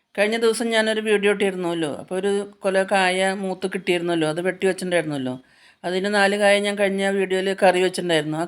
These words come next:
കറി എല്ലാവർക്കും ഇഷ്ടമായിരുന്നു, ഒരുപാട് കമൻസ് വന്നു കേട്ടോ, നല്ല കറിയാണെന്നും പറഞ്ഞ് കുറേ കമൻസ് വന്നിരുന്നു. അപ്പോൾ എല്ലാവർക്കും ഒരുപാട് നന്ദിയുണ്ട് കേട്ടോ. പിന്നെ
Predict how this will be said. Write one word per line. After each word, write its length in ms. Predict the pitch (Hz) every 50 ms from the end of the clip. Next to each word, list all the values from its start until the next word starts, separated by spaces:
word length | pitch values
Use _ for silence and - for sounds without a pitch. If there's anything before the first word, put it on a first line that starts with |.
| -
കറി 180 | 196 185 190 196 196
എല്ലാവർക്കും 340 | 185 185 180 175 175 196 190
ഇഷ്ടമായിരുന്നു, 360 | 190 - - 190 190 190 185 175
ഒരുപാട് 280 | 175 170 170 180 190 208 -
കമൻസ് 360 | 226 214 196 170 165 156 - 196
വന്നു 180 | 190 175 165 156
കേട്ടോ, 160 | 151 156 165 156 156 156
നല്ല 200 | 151 156 175 190 185
കറിയാണെന്നും 420 | 208 185 175 180 180 175 180 180 180 180
പറഞ്ഞ് 240 | 170 170 175 170 165 - - - - - - - _ _ _
കുറേ 180 | 180 180 190 202 202
കമൻസ് 320 | 226 208 185 170 165 - - 185
വന്നിരുന്നു. 420 | 180 165 160 147 139 131 135 135 - - - 151
അപ്പോൾ 140 | 151 - 180 175
എല്ലാവർക്കും 400 | 170 170 170 175 170 175 190 196 196 - - 170
ഒരുപാട് 380 | 175 170 180 180 175 180 196 226 262 - - 202
നന്ദിയുണ്ട് 460 | 190 175 170 170 165 165 160 147 143
കേട്ടോ. 220 | 143 139 - 147 135 - - _ _ _ _ _ _ _ _ _
പിന്നെ 320 | 208 202 208 214 220 247